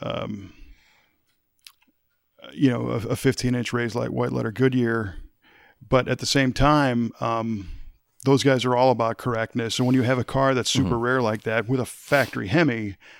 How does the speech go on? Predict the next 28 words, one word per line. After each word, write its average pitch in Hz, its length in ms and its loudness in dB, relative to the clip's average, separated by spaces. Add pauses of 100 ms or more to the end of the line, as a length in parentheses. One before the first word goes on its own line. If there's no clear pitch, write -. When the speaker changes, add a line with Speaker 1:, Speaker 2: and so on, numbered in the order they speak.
(140)
Speaker 1:
you 120 80 -8
know, 110 80 -6
you 110 140 -4
don't 110 140 -6
really 113 160 -4
deviate. 104 500 -6 (880)
Speaker 2:
True. 104 380 -2
I 127 80 4
mean, 123 260 4
th-, 110 160 -10
that's 120 240 -8
funny 117 240 4
you 101 80 2
say 110 160 4
that. 104 240 8
I, 110 300 6 (840)
I 127 60 4
have 147 140 6
a 107 80 -4 (340)
picture 98 540 2
of 98 240 -2
my 98 220 2
father's 101 720 0
first 110 600 -4
sixty-five 110 840 -2
G 90 180 -6
T 78 280 -6
O 65 320 -6